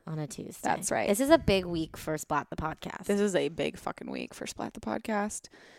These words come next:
Speaker 2: So in the day in between us recording this and it coming out, Brooke and I are going to see. I'm gonna do this exact thing,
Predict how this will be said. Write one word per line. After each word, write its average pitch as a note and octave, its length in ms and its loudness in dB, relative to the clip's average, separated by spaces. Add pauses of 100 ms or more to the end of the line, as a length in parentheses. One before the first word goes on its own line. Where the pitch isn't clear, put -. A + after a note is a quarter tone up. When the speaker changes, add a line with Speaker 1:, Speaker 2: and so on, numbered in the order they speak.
(180)
Speaker 2:
So F#3 480 6
in F#3+ 120 0
the F#3 60 2
day F3+ 280 8
in F3+ 100 2
between F#3 540 0
us F3+ 180 0
recording F3+ 360 2
this B3 280 4 (100)
and F3+ 420 -2 (400)
it - 120 0
coming F3+ 280 -2
out, E3+ 280 2 (520)
Brooke - 200 0
and A#3 100 2
I F3 260 0 (340)
are F#3+ 80 -2
going B2 160 -2
to C3+ 60 -6
see. - 320 -4 (720)
I'm F#3+ 80 2
gonna F3+ 180 0
do E3 140 0
this - 160 0
exact - 320 -2
thing, - 240 -10